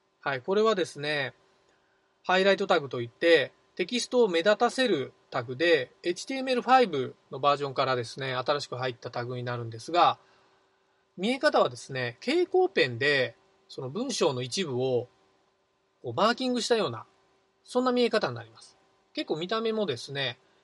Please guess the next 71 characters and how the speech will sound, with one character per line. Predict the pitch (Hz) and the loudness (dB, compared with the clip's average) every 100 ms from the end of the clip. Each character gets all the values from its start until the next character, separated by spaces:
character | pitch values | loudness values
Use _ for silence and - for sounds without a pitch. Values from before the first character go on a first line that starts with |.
| _ | _
え | 147 131 | -6 -2
ー、 | |
わ | 139 | -2
か | 165 | 0
り | 165 | 0
や | 170 | -2
す | - | -4
く | 131 | -10
て、 | 131 120 - _ _ _ | -6 -6 -8 _ _ _
そ | - | -10
ん | 175 | -4
な | 170 | -4
に | |
で | 135 | -4
す | 117 135 | -8 -8
ね、 | 123 117 - | -8 -8 -6
悪 | - 170 165 | 2 2 2
く | 139 | -4
な | 139 | -6
い | |
感 | 123 120 | -6 -8
じ | 117 | -8
の | 117 | -8
見 | 117 | -6
え | 123 | -6
方 | 127 123 | -6 -8
に | 120 | -8
な | 120 | -8
る | |
の | 117 127 | -8 -2
で、 | 185 175 - _ | 0 0 -4 _
辞 | - | -2
書 | 240 | -2
サ | 240 247 | 4 4
イ | |
ト | 190 | 4
な | 139 | -4
ど | 127 131 | -4 0
で | 208 190 - _ _ _ | 0 0 -4 _ _ _
よ | 160 | -8
く | 147 | -8
使 | - 143 | -6 -6
っ | 131 | -6
て | - 131 | -8 -8
る | |
の | 139 202 | -2 -2
を | |
見 | 127 117 | -2 -6
か | 113 | -10
け | 120 | -10
ま | 113 | -18
す。 | - - _ _ _ _ _ _ _ _ _ _ _ | -20 -20 _ _ _ _ _ _ _ _ _ _ _
は | 226 | 0
い、 | 226 | 2
以 | |
上 | 254 | 2
が | 175 | 2
で | 123 | 2
す | 117 147 | -4 -2
ね、 | 156 143 123 | 0 0 -2
今 | - 147 | -4 -6
回 | 135 127 117 | -2 -2 -2
紹 | - 139 123 | -2 -4 -2
介 | 131 123 | -2 -4
し | - | 0
た | 185 185 185 _ _ _ _ | 6 6 6 _ _ _ _
文 | 185 | -2
字 | 180 | 0
や | 151 127 | 0 0
文 | 151 160 | -2 -2
章 | 135 139 120 - | -2 0 0 -2